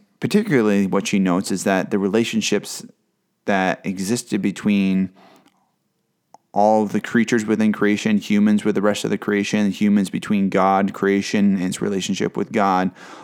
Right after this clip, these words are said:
all these were in right standing. And while she doesn't put it in quite this way, another way that you could describe these relationships, you could describe them, describe them as being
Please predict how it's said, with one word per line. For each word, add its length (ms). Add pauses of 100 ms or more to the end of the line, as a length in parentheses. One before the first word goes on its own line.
all 240
these 380 (400)
were 180
in 100
right 280
standing. 680 (800)
And 580 (220)
while 160
she 180
doesn't 260
put 180
it 200
in 180
quite 320
this 220
way, 220
another 260
way 300
that 400 (1120)
you 200
could 520
describe 540
these 220
relationships, 640
you 40
could 140
describe 380
them, 280
describe 520
them 160
as 160
being 500